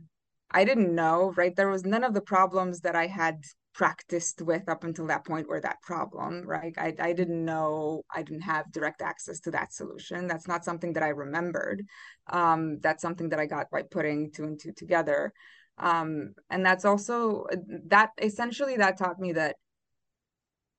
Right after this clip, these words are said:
I need to ask. <laughs> I need to ask, and, and I will, I ask and you shall receive. That was, that was one of the moments.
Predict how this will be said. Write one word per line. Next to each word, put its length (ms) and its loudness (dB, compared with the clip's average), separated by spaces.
I 140 2
need 260 -2
to 160 2
ask. 420 2
<laughs> 360 4
I 140 4
need 200 0
to 160 -2
ask, 400 4
and, 300 -4
and 180 0
I 160 6
will, 260 4
I 280 -2
ask 340 4
and 160 -2
you 60 -6
shall 260 -2
receive. 540 -6
That 180 -4
was, 340 -4
that 200 4
was 200 2
one 220 -2
of 160 -2
the 80 -4
moments. 580 -6